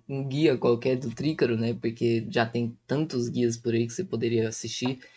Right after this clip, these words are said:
Então eu vou tentar fazer o diferencial de falar especificamente de cada status, né?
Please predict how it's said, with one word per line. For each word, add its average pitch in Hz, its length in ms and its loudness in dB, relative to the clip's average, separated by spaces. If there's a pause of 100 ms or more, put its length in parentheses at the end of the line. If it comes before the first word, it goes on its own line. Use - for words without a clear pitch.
(180)
Então 123 240 2
eu 123 60 4
vou 127 100 4
tentar 143 240 0
fazer 147 180 0
o 147 60 4
diferencial 135 680 2
de 123 160 -4
falar 120 440 2
especificamente 185 840 0
de 190 80 -4
cada 151 280 4
status, 143 480 2
né? 123 220 -4